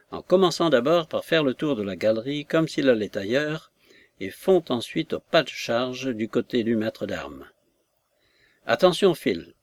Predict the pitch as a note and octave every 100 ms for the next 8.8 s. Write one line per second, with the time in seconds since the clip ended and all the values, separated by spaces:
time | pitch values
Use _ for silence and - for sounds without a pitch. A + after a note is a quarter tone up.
0 | - E3 F3+ C3 - F2+ F#2 F#2 G#2+ F#2
1 | F#2+ F2+ - _ _ _ _ _ - D#3
2 | D3+ B2 G#2+ F2+ - _ _ _ _ _
3 | _ _ _ _ _ _ _ _ _ _
4 | _ _ - D3 - G3+ G#3 F3+ - E3+
5 | D#3+ E3+ D#3 D#3 D#3+ G#2+ G3+ G#3+ - E3+
6 | F#3 F#3 _ _ _ - G#2+ D#3+ E3+ -
7 | C3+ C3 C#3 C3+ C3+ - D3 C#3+ B2+ G#2+
8 | A2+ A2+ G#2+ F#2 G2+ G#2+ D#3 F#3